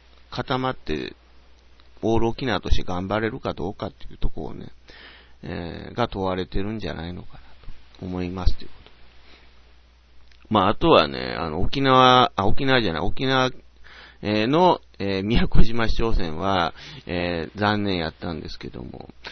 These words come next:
えー、で、もう一つ大阪府ではですね、昨日茨城市議選っていうのがあったんですけど、まあ、この結果がね、なかなか面白いなと、えー、思ったと。まあ、これネットではね、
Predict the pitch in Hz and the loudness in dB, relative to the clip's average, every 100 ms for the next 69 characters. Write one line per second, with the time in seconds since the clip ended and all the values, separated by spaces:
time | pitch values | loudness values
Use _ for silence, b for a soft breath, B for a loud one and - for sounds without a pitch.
0 | B - 82 82 80 - 131 131 175 180 | B -12 -8 -8 -8 -6 -2 0 0 0
1 | - 117 170 - 165 160 151 - - 131 | 0 2 4 4 2 2 2 2 -2 -8
2 | - - - 76 - 156 120 95 120 123 | -8 -10 -8 -10 -8 -4 -2 -2 0 0
3 | 131 127 123 - 117 135 107 78 - 82 | 0 -2 -4 -4 -4 -4 -2 -4 -4 -4
4 | 76 53 58 69 - 101 87 67 - - | -4 -8 -12 -12 -12 -10 -10 -4 -4 -2
5 | - 69 69 60 - B B B 143 131 | -4 -6 -4 -6 -10 B B B -4 0
6 | 190 214 208 98 - 98 92 92 92 120 | 2 4 4 2 -2 -2 -2 -2 -4 -4
7 | 135 131 131 131 131 - 95 73 64 69 | -4 -4 -4 0 2 2 0 -4 -8 -8
8 | - - - B B - 92 92 90 92 | -8 -8 -10 B B -10 -6 -4 -4 -4
9 | 95 85 80 - 113 151 156 143 120 135 | -4 -6 -4 -4 2 2 4 2 0 0
10 | - 190 180 98 120 | 0 2 2 2 0